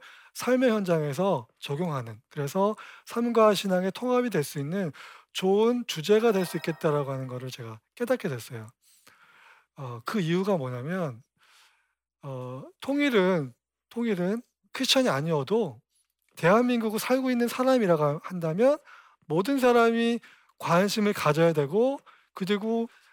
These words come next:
민족적인 과제 아니겠습니까? 그렇죠. 이거는, 어, 예수를 믿는다 안 믿는다와 상관없이, 어, 대한민국 국적을 갖고 있는 사람이라면 통일은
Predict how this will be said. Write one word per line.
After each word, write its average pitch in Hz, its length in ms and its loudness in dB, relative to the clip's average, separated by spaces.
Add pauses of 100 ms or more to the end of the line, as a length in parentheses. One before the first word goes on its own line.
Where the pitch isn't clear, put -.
(160)
민족적인 226 460 0
과제 170 520 0
아니겠습니까? 160 720 -4 (500)
그렇죠. 185 520 2 (220)
이거는, 220 500 4 (260)
어, 156 80 -2
예수를 214 380 0
믿는다 190 360 2
안 139 100 0
믿는다와 180 1200 -4
상관없이, 220 920 -2 (560)
어, 143 160 -8
대한민국 240 480 2
국적을 202 360 2
갖고 - 280 -4
있는 214 180 2
사람이라면 190 640 2
통일은 254 480 0